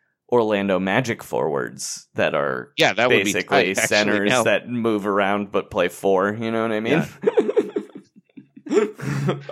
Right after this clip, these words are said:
Speaker 2: And actually, Blake Griffin would go to Jonathan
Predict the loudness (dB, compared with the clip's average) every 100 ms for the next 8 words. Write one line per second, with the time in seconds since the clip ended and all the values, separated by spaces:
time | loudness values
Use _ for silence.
0 | -18 -20 -20 -20 -18 -4 2 4 4 0
1 | -8 -12 -12 -4 -4 -2 -4 -2 -4 -2
2 | 2 2 2 4 4 2 0 0 2 0
3 | 2 2 2 0 -2